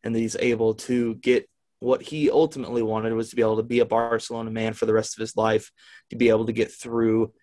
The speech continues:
and go to be a Barcelona player for the foreseeable future and to get that ironed out. I think that's great for Joan Laporta, the president of Barcelona,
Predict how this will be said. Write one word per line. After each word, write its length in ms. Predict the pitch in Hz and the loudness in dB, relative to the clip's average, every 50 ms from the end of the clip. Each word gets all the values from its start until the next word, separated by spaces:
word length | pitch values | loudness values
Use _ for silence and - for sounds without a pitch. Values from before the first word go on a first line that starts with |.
| _ _ | _ _
and 260 | - 101 104 107 107 - | -8 -8 -6 -6 -2 2
go 380 | 110 113 113 113 110 110 107 | 2 4 6 6 6 6 4
to 200 | - - - 120 | 0 -4 -8 -10
be 460 | 117 113 117 110 110 107 110 107 - _ _ _ _ _ _ _ _ _ _ - | -6 -2 -2 0 0 0 0 -2 -4 _ _ _ _ _ _ _ _ _ _ -2
a 320 | 113 110 110 107 110 107 | 0 2 4 4 2 0
Barcelona 520 | 101 - 120 117 113 - - 117 113 110 104 | 2 2 2 2 2 2 -2 -4 -4 -4 -2
player 200 | - 117 107 107 | 0 0 0 0
for 120 | - 113 | -4 -6
the 100 | 104 104 | -10 -10
foreseeable 680 | - - 117 110 107 - - 117 110 113 123 - 107 - | -2 2 2 2 2 0 0 0 -2 -2 -2 -6 -6 -4
future 280 | - 120 110 - - | -2 -4 -4 -2 -4
and 80 | 110 110 | -4 -4
to 60 | 110 | -2
get 160 | 110 110 - | -4 -2 -2
that 160 | - 113 - - - | -2 -2 -2 -2 0
ironed 300 | 117 113 113 110 110 110 | 0 0 0 0 0 0
out. 240 | 107 107 104 - _ _ _ _ _ _ | 0 0 -2 -2 _ _ _ _ _ _
I 80 | 113 113 | -6 -4
think 160 | - 123 113 | -2 -2 -2
that's 160 | 110 101 - | -2 -4 -4
great 320 | - 131 127 120 110 - | 0 4 4 4 4 2
for 440 | - - 120 113 110 110 110 104 - _ _ _ _ _ | -2 2 4 4 6 4 4 0 -2 _ _ _ _ _
Joan 300 | - 123 131 120 117 117 | -2 0 2 2 2 2
Laporta, 540 | 113 110 101 - 123 123 123 120 - 113 113 | -2 -4 -4 2 4 4 4 4 2 -2 -4
the 100 | 92 101 | -4 -8
president 420 | 95 - 143 127 123 127 131 131 127 | -8 0 0 0 0 0 -2 -4 -4
of 80 | 120 | 0
Barcelona, 800 | 120 120 123 123 - - 123 117 117 117 117 117 113 110 113 | 0 0 0 0 0 -2 -4 -2 -2 -4 -4 -4 -4 -6 -6